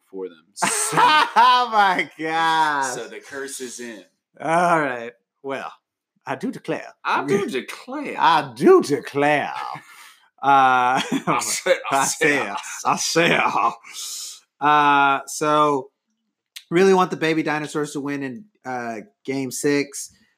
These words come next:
Speaker 2: in Philly and, uh, take the series. Uh, Kawhi, we already know. We talked about it. We'll just talk about this again.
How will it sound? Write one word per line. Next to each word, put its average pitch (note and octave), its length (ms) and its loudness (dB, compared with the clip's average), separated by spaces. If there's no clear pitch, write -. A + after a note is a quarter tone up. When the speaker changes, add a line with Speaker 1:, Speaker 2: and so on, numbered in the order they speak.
Speaker 2:
in C3+ 120 -6
Philly C3 540 0
and, A#2 600 -8
uh, A2 200 -8
take A2+ 220 -8
the G#2+ 80 -14
series. G2+ 540 -8
Uh, A2 320 -12
Kawhi, E3+ 720 6
we D#3 180 -4
already D3+ 220 -2
know. D3 180 -4
We C#3 100 -4
talked C#3 240 -6
about C#3 160 -4
it. C3 140 -8
We'll B2 160 -8
just A#2 280 -14
talk B2 160 -6
about A#2+ 220 -6
this A#2 160 -12
again. A#2 340 -8